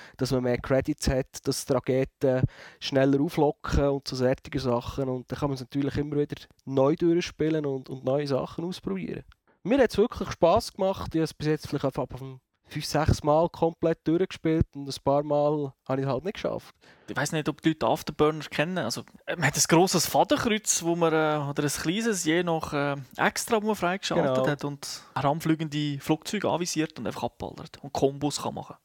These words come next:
Speaker 1: Zwischendurch hat es auch noch Gegner am Boden, die man auch noch abschiessen kann. Was glaub, ich weiss nicht, ob es das im Original Afterburner auch hat gegeben, sind die Innenlevels, wo man irgendwie so den Schacht durchfliegt.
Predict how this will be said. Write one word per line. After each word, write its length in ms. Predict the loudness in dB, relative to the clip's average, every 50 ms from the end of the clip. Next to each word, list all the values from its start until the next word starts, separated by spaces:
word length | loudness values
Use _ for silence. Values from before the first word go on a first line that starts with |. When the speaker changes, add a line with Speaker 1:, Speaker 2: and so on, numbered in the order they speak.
| _ _ -4
Speaker 1:
Zwischendurch 460 | -2 0 0 0 0 0 2 2 2
hat 80 | 0 -2
es 60 | -2
auch 80 | -2 -2
noch 280 | 0 0 0 -2 -2 -2
Gegner 320 | -2 -2 -2 -2 -2 0
am 160 | 0 0 0
Boden, 480 | 0 -2 -2 0 0 -2 -2 -2 -2 -6 -10 -14 -12
die 60 | -8
man 160 | -6 -6 -4
auch 80 | -2 -2
noch 160 | -2 -2 0
abschiessen 720 | -2 -2 -2 -4 -6 -4 -2 -2 -2 -2 -4 -8 -8 -8 -8 -8
kann. 60 | -10 -14 _ _ _
Was 180 | 0 0 0 2
glaub, 380 | 2 2 2 2 2 0 -2 0
ich 60 | 2
weiss 120 | 2 2
nicht, 120 | 2 2 0
ob 100 | -2 -2
es 60 | -2
das 140 | -4 -2 0
im 100 | 2 2
Original 480 | 2 2 2 2 4 4 6 6 6
Afterburner 600 | 4 2 2 0 -4 0 2 4 4 4 4 2
auch 100 | 2 2
hat 140 | 2 0 0
gegeben, 220 | 0 0 0 0
sind 200 | 0 -2 -4 0
die 100 | 0 0
Innenlevels, 680 | 0 2 0 -2 2 2 4 4 4 4 4 2 0 0
wo 100 | 0 0
man 120 | 0 0
irgendwie 340 | 0 0 -2 -2 -2 -2 -6
so 140 | -8 -10 -8
den 80 | -6
Schacht 400 | -2 -2 -2 -2 0 -2 -2 0
durchfliegt. 640 | 0 -2 -2 -2 -2 -4 -4 -4 -6 -12 -20 -20 -20